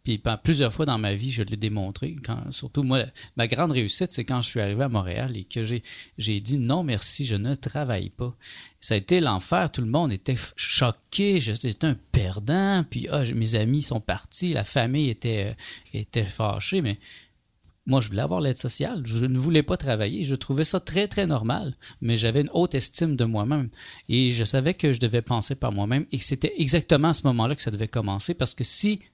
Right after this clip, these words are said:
je faisais ce que les autres allaient me dire, j'allais toute ma vie être un prisonnier. Mais à ce moment-là, moi, j'ai dit, « Je suis un être libre et je veux être un libre penseur. » Un libre penseur. Et j'ai réussi. Maintenant, je peux,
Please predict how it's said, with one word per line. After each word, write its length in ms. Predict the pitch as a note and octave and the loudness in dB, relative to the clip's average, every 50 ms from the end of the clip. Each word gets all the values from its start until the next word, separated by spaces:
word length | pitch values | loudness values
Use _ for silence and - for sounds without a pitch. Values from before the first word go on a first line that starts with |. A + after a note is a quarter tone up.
| _ _ | _ _
je 200 | - A#2 A#2+ B2 | -2 0 2 2
faisais 280 | A2+ - C3+ B2 A#2+ C3+ | 2 2 0 2 2 0
ce 80 | - - | 0 2
que 80 | - | 2
les 220 | D#3+ D3 C#3 C3 D3 | 4 4 4 2 2
autres 160 | D3 - C#3 | 0 0 0
allaient 160 | A2+ G#2+ G2+ | 0 0 0
me 100 | G#2 G#2 | 0 -2
dire, 260 | G2+ A#2+ C#3 C#3+ C#3 - - - - - _ _ | 0 0 0 0 -2 -4 -8 -20 -20 -20 _ _
j'allais 420 | - A2+ G#2 G#2 A2 A#2+ C3 B2+ - _ _ _ | 0 0 2 2 2 2 0 0 -4 _ _ _
toute 200 | - G3+ G#3 - | 4 4 4 4
ma 240 | D3+ C#3+ C3+ B2 A#2 | 4 2 4 4 2
vie 340 | A2 A2 A#2+ C#3 D3+ C3+ C3+ _ _ - | 2 0 2 2 2 0 -2 _ _ -2
être 280 | B2 A#2 A#2 - - A#2 | 0 0 0 0 -2 -2
un 260 | G#2+ G#2 G2+ G#2 G#2+ | 0 0 0 0 -2
prisonnier. 680 | - - - D#3 D#3 B2+ B2+ A#2 G2+ G2+ G#2 G#2 G2 - _ _ _ _ _ - | 0 0 2 2 2 2 2 2 0 0 -2 -4 -4 -8 _ _ _ _ _ -2
Mais 260 | A2+ A2 G#2+ G#2+ - - | 0 2 2 0 0 -2
à 100 | - A2+ | 0 0
ce 120 | A2 - F#3+ | 2 2 2
moment-là, 300 | G#3 F#3+ F3 D#3+ F3 F#3 | 2 2 4 4 4 2
moi, 100 | E3+ C#3+ | 2 2
j'ai 140 | A#2+ A#2+ B2 | 0 0 -2
dit, « 140 | A2+ B2 A#2 | -2 -4 0
Je 80 | - | 0
suis 320 | C3 - - D#3 C#3+ B2 B2+ | -2 -2 0 -2 0 0 0
un 120 | A#2 A#2 | 0 0
être 280 | A#2+ B2 - - - G2+ | 0 -2 -2 -2 -2 -2
libre 400 | G2 G2+ A2+ B2+ D#3 D3+ - _ - - - - - - | 0 0 -2 -2 -2 -6 -10 _ -18 -20 -20 -12 -2 0
et 100 | A2+ G2 | 0 2
je 100 | G2+ G2+ | 2 2
veux 240 | G2 G#2 C3 C#3+ C#3 - - - - - | 2 4 2 2 2 -2 -12 -20 -8 -2
être 200 | - A#2 - - | -2 -2 0 0
un 100 | G#2+ G#2 | -2 0
libre 300 | G#2+ C3 C3+ B2 A2 A2+ | 0 0 0 0 -2 -4
penseur. » 400 | - - A#2 A#2 - - C#3+ B2 - _ _ _ _ _ _ - - - | -6 -6 -8 -6 -2 -2 -4 -4 -4 _ _ _ _ _ _ -14 -6 -2
Un 80 | A2+ G#2+ | 0 2
libre 280 | B2+ D3+ D3+ C#3+ A#2+ | 2 4 2 2 0
penseur. 460 | G#2+ - G#2 F#2+ G2 - F3 F3+ D3+ - | 2 0 0 0 0 -2 -4 -4 -4 -4
Et 240 | B2+ C3+ C#3 B2+ A#2+ | -2 0 2 2 2
j'ai 140 | B2 C#3+ D#3 | 2 0 0
réussi. 420 | G#3 F#3 B2 G#2+ - - - - - _ _ _ - - - - - - - | 0 -2 -4 -2 -2 -4 -4 -6 -8 _ _ _ -20 -20 -20 -20 -20 -10 -4
Maintenant, 340 | - B2 A2 - D#3 F#3 E3+ | 0 0 2 4 6 4 4
je 100 | C#3+ - | 4 2
peux, 140 | - C3+ | 0 -2